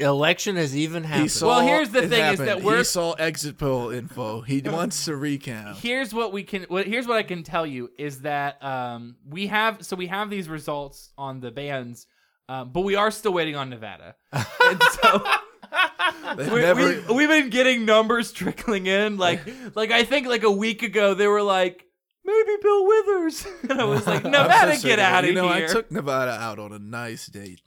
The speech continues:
Speaker 2: And then they never texted or called me back.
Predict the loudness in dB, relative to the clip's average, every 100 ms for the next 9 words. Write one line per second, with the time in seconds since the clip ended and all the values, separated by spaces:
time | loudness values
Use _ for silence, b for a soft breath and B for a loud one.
0 | _ _ -16 -14 -12 -12 -10 -10 -10 -8
1 | -8 -8 -10 -12 -18 _ -16 -14 -16 -16
2 | -18 -20 -20 -20 -18 -16 -18 -20 -20 -20
3 | -20